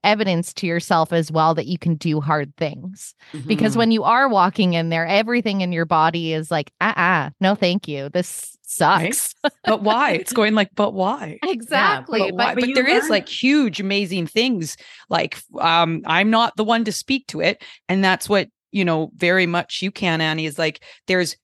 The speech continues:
Speaker 3: huge benefits, not just for, like, 'cause that's a big part of it, right? Mentally doing the hard thing, knowing and giving evidence to yourself in a really big way as a ritual and all the things. But there's also some, like, really beneficial things to your nervous system,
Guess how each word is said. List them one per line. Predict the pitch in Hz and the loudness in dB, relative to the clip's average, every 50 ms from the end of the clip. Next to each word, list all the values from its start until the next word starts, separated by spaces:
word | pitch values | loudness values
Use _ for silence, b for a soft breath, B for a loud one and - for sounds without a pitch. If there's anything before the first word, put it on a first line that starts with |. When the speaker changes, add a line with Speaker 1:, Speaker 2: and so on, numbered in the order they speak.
| _ | _
Speaker 3:
huge | - - - - - 269 320 381 494 466 - 170 | -14 -10 -6 0 2 4 4 4 2 0 -4 0
benefits, | - 190 175 165 165 - - 151 143 - - - | 2 2 2 2 0 -2 -2 -4 -4 -4 -4 0
not | 214 240 349 - - | 0 0 0 0 -2
just | - 208 202 233 - - - | -2 0 0 0 -2 -4 -6
for, | 202 208 190 | -6 -4 -2
like, | 185 - - - - | -2 -4 -6 -6 -6
'cause | 220 214 | -4 0
that's | 175 220 269 302 - | 2 2 2 2 0
a | 208 | -2
big | 160 233 220 160 | -2 -2 -2 0
part | - 214 214 208 190 | 2 2 2 2 0
of | 147 | -2
it, | 170 - | -6 -2
right? | 160 170 190 240 - | 0 0 0 0 0
Mentally | 196 190 202 214 208 - 202 202 208 | 0 0 0 0 -2 -2 -2 -2 -2
doing | 175 147 202 208 233 233 220 | -2 -2 -2 0 2 2 2
the | 185 165 | 2 2
hard | 147 - - 196 190 185 185 156 - | 0 0 0 0 0 0 0 -4 -8
thing, | - - 185 165 127 - 160 | -2 0 0 0 0 -2 0
knowing | 165 180 185 196 208 208 208 208 185 | 0 2 2 2 2 0 0 2 0
and | 160 151 156 160 190 _ - 160 | 0 0 -4 -10 -14 _ -14 -2
giving | - 208 175 202 190 - | -2 2 2 4 2 4
evidence | 160 180 180 190 185 175 170 - - | 2 2 2 0 -2 -2 -6 -6 -8
to | - - | -6 -4
yourself | 170 156 - - 185 170 160 - - | -4 -4 -4 0 0 0 0 0 -4
in | 156 | -6
a | 156 | -4
really | 147 160 165 165 | -4 -2 -2 -2
big | 156 165 160 139 | -2 -2 -6 -4
way | 139 165 165 165 170 | -4 -2 -2 0 -2
as | 170 151 | -2 -4
a | 147 | -6
ritual | 127 160 165 160 - 165 165 165 160 | -4 -4 -4 -4 -4 -4 -2 -2 -2
and | 156 156 | 0 0
all | 156 156 | 0 -2
the | - 147 | -2 -4
things. | - - 247 254 220 180 151 - B B B B B B B B B B _ - | -2 0 0 0 0 -2 -6 -8 B B B B B B B B B B _ -10
But | 202 - | 0 2
there's | 254 240 202 | 2 2 4
also | 247 247 339 349 - - 226 175 160 170 | 2 0 0 -2 0 0 2 2 2 0
some, | 165 - - 202 180 185 190 185 | -2 0 0 0 0 2 2 2
like, | 180 175 160 - _ - _ - | 2 2 2 -2 _ -20 _ -12
really | 196 175 170 185 196 233 254 262 277 269 247 | -12 -10 -6 -2 2 2 4 4 4 4 2
beneficial | 190 165 180 180 180 170 - 180 170 - 175 170 | 2 2 0 0 0 0 -2 -2 -2 -2 -4 -4
things | 156 - - 202 185 180 175 165 156 - | -6 -4 -4 -2 -2 -2 -2 -2 -4 -6
to | - - 180 | -8 -6 -6
your | 147 139 139 | -4 -4 -2
nervous | 151 165 185 196 214 220 | 0 2 2 2 2 2
system, | - - 233 - - - 240 240 240 240 | 2 2 0 0 2 2 2 4 4 2